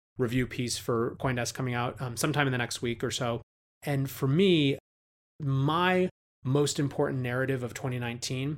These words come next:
was the emergence of a true digital currency war. I believe that the emergence of Libra onto the scene, the response of China to Libra, and then the response of every country in the world to China responding to Libra is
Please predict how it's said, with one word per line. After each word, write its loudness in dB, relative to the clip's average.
was 2
the 0
emergence -2
of -4
a -6
true -2
digital -6
currency -8
war. -10
I 6
believe 2
that -2
the -4
emergence 4
of 0
Libra 2
onto 0
the -2
scene, 0
the -2
response 2
of -2
China 4
to 0
Libra, -2
and 2
then 4
the 2
response 2
of 0
every 2
country -2
in 0
the 0
world 2
to -2
China 2
responding 0
to -6
Libra 0
is -2